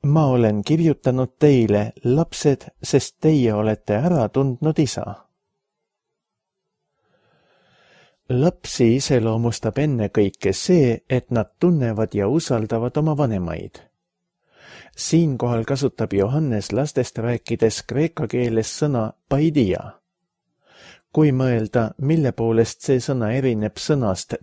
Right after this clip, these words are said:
teknia, mida ta kasutas eespool salmis kaksteist, siis suurim vahe on selles, et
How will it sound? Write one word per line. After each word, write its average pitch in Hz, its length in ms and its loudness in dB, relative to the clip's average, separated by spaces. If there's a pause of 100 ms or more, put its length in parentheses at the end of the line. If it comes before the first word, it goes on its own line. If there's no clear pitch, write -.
teknia, 113 760 -2 (100)
mida 123 300 0
ta 107 160 -4
kasutas 107 560 -4
eespool 110 680 0 (100)
salmis 101 500 -4
kaksteist, - 800 -4 (540)
siis - 440 0
suurim 113 440 0
vahe 127 300 0
on 101 200 -2
selles, 135 560 -2
et 131 220 -4